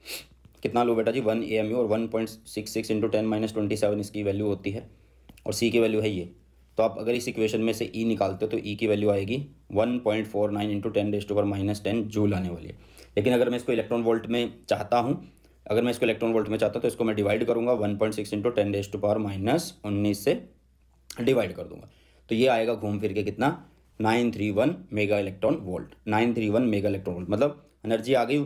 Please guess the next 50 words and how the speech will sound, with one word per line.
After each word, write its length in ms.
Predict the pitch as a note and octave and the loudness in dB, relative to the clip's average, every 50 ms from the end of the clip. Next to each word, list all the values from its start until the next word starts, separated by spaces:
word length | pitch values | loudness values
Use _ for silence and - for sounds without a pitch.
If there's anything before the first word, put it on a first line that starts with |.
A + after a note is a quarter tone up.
| - - - - _ _ _ - | -4 -8 -18 -20 _ _ _ -4
नौ 100 | A2 A2+ | -2 0
सौ 120 | A2 - C3 | 0 2 2
इकतीस 320 | B2+ B2 - - C#3+ C3 A#2 | 0 0 0 0 -2 0 0
मेगावोल्ट। 420 | G#2+ G2 F#2 F#2 F#2 F#2+ F#2+ F#2+ | 0 2 2 0 0 -2 -2 0
वो 80 | A2 A2 | 0 2
कब 180 | G#2+ B2+ B2 B2 | 2 2 2 2
आई, 120 | B2 C#3 C#3 - - | 0 0 -2 -8 -6
जब 140 | - A2+ A2+ | -2 0 2
आपने 180 | A#2 A2 A#2+ A#2+ | 2 2 2 0
मास 240 | A#2 A2+ A#2 A#2 | 2 2 0 2
लिया 120 | A#2+ A#2+ - - - | 0 0 0 0 0
एएमयू, 440 | A#2 A2+ A2+ A2 G2+ F#2+ F#2+ F#2 F#2 - - | -2 0 0 0 -2 -4 -6 -8 -8 -4 -2
एक 180 | G#2+ A2 A2 G2+ | -2 -2 0 0
एएमयू। 320 | G#2 G#2 G2 F#2+ F2+ E2+ - - - - - - - - - | -2 -2 -2 -2 -6 -8 -12 -16 -20 -20 -20 -20 -8 -4 -2
तो 100 | B2 - C3 | -2 2 2
एक 200 | C3 C3+ B2+ C#3 | 2 2 2 2
एम 140 | C3+ C3 | 0 0
यू 180 | C3 B2+ C3 C3+ C#3 C#3+ - - _ | -2 -2 -4 -4 -6 -10 -14 -14 _
किसके 220 | - A2+ - - B2 | -8 -6 -2 0 0
बराबर 260 | A#2 A#2+ A#2 A#2+ A#2+ | 2 2 2 2 0
बोल 180 | A#2 A2+ A2 | 0 0 0
दोगे 220 | G#2+ A2 G#2+ A2+ B2 | 0 0 0 -2 -2
कि 200 | B2 D#3 E3 F3 - - - | -4 -4 -6 -8 -8 -8 -4
नौ 120 | G#2+ A2 | -4 -2
सौ 120 | G#2+ G#2+ A2+ | 0 0 0
इकतीस 400 | G#2+ A2 G2+ - - - G#2 - | 2 2 0 -2 -2 -6 -2 0
मेगा 220 | A2 G#2 G2 G2 G#2+ | 2 2 4 4 2
इलेक्ट्रॉन 340 | G#2 G2 - - G2+ G2+ | 2 0 -2 -4 -2 -2
वोल्ट 220 | F#2+ F#2+ F#2+ F#2 F#2+ | 0 0 -2 -2 -4
के 80 | - | -4
ये 280 | F#2 G2 A#2+ D#3+ - - - - - - | -2 -2 -2 -2 -4 -6 -18 -20 -14 -10
बराबर 380 | - - - - - - - G2 | -8 -6 -6 -6 -8 -10 -12 -12
है। 80 | G2+ - | -8 -2
ये 140 | G2 G#2+ A2+ | 2 4 4
याद 240 | G#2 G#2 G#2 G#2 G#2+ | 6 4 4 2 0
कर 120 | A2+ A2 | 0 0
लेना, 160 | A2+ A2 A2 | 0 0 0
बहुत 220 | G#2+ G2+ G2+ G2 F#2+ | 0 0 0 0 0
ज़्यादा 220 | G2+ F#2+ G2 G2 | 0 0 0 0
जरूरी 260 | F#2+ G2 F#2+ F#2+ G2 | -2 -2 -2 -2 -2
रिजल्ट 400 | G2+ G2+ F#2+ E2+ F2+ F2 F2 - | -2 -2 -2 -4 -4 -8 -10 -12
है। 120 | - G2 - - - - - _ _ - - - - - - | -16 -18 -18 -20 -20 -20 -20 _ _ -18 -18 -18 -8 -2 0
नेक्स्ट, 280 | A2 A#3+ A#3+ - - - - - - _ _ - - _ _ _ _ - | 2 2 0 -2 -8 -16 -20 -20 -20 _ _ -20 -20 _ _ _ _ 0
मास 180 | A#2+ B2+ C#3+ C#3 | 0 2 2 2
डिफेक्ट 260 | C#3+ C3+ C#3 C#3 - | 0 0 -2 0 2
क्या 100 | - C3+ | 2 2
होता 160 | B2+ - - | 2 0 -2
है? 80 | - - - _ _ _ _ _ - B2 | -10 -12 -18 _ _ _ _ _ -4 0
देखो 160 | F3+ - A#2 | 2 2 2
यार, 160 | G2 F#2+ G2 | 2 0 -6